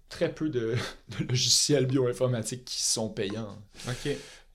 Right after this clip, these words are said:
Speaker 1: c'est, c'est tout le temps, euh, mis à la disposition des, euh, de la communauté. Ça, c'est, c'est,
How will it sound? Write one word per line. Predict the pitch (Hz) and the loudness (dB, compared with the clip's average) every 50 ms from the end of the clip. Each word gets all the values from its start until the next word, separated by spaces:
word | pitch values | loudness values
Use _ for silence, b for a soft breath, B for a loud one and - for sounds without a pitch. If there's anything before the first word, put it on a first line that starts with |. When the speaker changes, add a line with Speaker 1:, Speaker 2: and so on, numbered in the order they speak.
| - 110 101 107 | -16 -16 -14 -10
Speaker 1:
c'est, | 104 - - - - - | -8 -8 -8 -8 -8 -8
c'est | - - - - 95 | -6 -6 -6 -6 -6
tout | 95 - - 107 | -8 -10 -12 -10
le | 101 | -6
temps, | - 120 117 113 | -4 -2 -2 0
euh, | 110 104 101 98 110 | -2 -2 -2 -2 -2
mis | 120 123 120 | -2 -2 -2
à | 110 | -2
la | 104 104 | -2 -2
disposition | 101 98 - - - 120 110 95 - - - - - - 104 104 104 | -2 -2 -4 -4 -4 -4 -4 -2 -2 -2 0 0 0 -2 -4 -6 -10
des, | 95 95 95 92 92 | -8 -8 -8 -10 -10
euh, | 98 - - - - | -14 -16 -18 -14 -8
de | 120 120 | -4 -2
la | 117 101 | -2 -2
communauté. | - 117 107 104 101 101 98 95 - - 113 | -2 -2 -4 -4 -6 -8 -10 -12 -12 -14 -10
Ça, | - - - 131 | -6 -4 -2 0
c'est, | 123 - 120 110 107 107 | 0 0 -2 -4 -4 -4
c'est, | - - - 104 | -4 -4 -4 -6